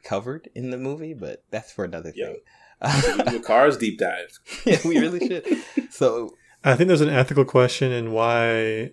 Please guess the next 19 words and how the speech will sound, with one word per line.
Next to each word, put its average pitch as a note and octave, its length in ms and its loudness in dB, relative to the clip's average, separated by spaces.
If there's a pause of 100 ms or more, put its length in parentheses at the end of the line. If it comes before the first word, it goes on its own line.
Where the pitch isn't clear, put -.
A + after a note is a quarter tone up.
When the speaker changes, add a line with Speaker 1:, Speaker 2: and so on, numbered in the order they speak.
Speaker 3:
they B2+ 240 2
did A#2+ 240 2
sequels C3 460 -2
for A#2+ 140 -2
Cars A#2 460 0
before A#2 280 -2
they A2 180 -2
did A#2 260 -4
sequels A#2 380 -4
for A#2+ 140 -6
The A2 180 -6
Incredibles. A2 640 -8 (1400)
Speaker 1:
Great. B2 200 2
Speaker 2:
I, - 40 0
Speaker 1:
And F#2+ 140 -6
it's A2 80 -6
Speaker 2:
I B2 100 6
wanna, F#3 320 6
I, D#3+ 200 6